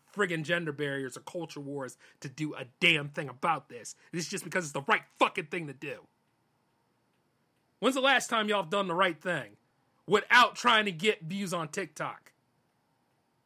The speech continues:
That's what I thought. Sorry, sacks of shit. Well, <laughs> and that being said,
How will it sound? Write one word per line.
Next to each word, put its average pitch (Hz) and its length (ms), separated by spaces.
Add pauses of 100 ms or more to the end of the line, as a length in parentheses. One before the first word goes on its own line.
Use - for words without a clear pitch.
(640)
That's 131 120
what 165 120
I 131 60
thought. - 400 (840)
Sorry, 120 260
sacks - 320
of - 60
shit. 127 400 (1800)
Well, 214 280 (180)
<laughs> - 160
and 170 240
that 156 160
being 170 200
said, 170 400